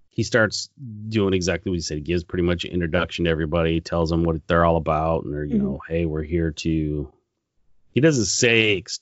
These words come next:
Speaker 1: "get revenge on the Fire Nation," but to, to fight the Fire Nation and,
Speaker 2: Yeah.
Speaker 1: you know, the Fire
Speaker 2: Mm-hmm.
Speaker 1: Nation kinda ruined all of our lives, so we're gonna
Speaker 2: They
Speaker 1: take
Speaker 2: just
Speaker 1: back our town and blah,
Speaker 2: Yeah,
Speaker 1: blah.
Speaker 2: they just kinda wanna annoy the Fire Nation to eventually leave that area.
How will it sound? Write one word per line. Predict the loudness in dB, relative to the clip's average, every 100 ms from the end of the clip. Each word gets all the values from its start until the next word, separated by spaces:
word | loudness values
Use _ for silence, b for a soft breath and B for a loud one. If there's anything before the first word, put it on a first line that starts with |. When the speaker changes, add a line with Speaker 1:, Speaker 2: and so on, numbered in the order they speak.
| _ _ -12
Speaker 1:
"get | -6 -6
revenge | -4 -6 -4 -2 -2
on | -4
the | -6
Fire | -6 -6
Nation," | -6 -8 -8 -8
but | -8 -8
to, | -10 -16
to | -16
fight | -6 -2 -2
the | -4
Fire | -4 -2 0
Nation | 0 0 0 -2 0 2 0
and, | -2 -8 _ _ -12
Speaker 2:
Yeah. | -10 -10 -6
Speaker 1:
you |
know, | -6
the | -6
Fire | 0 2
Speaker 2:
Mm-hmm. | 4
Speaker 1:
Nation | 4 2 -4
kinda | -2 0 4
ruined | 4 4 6
all | 4
of | 4
our | 4 6
lives, | 6 6 6 4 -2
so | -2 0 0 -2 -8 _ _ _ -4
we're | 0
gonna | 2
Speaker 2:
They | 4
Speaker 1:
take | 2
Speaker 2:
just | 0 0
Speaker 1:
back | 0 0
our | -4
town | -2 0 2 2 2 2
and | 0 -2
blah, | 0
Speaker 2:
Yeah, | 0 0
Speaker 1:
blah. | 2
Speaker 2:
they | 4
just | 4 0 -2
kinda | 0 2 4
wanna | 4 4 2 0 -2 _ _ _ _ 2
annoy | 4 4 4 4
the | 2
Fire | 2 4 4
Nation | 4 2 2 -2 0
to | 2 4
eventually | 4 2 0 0 4 4 4
leave | 4 6 8 6
that | 4 4 6
area. | 6 6 4 4 0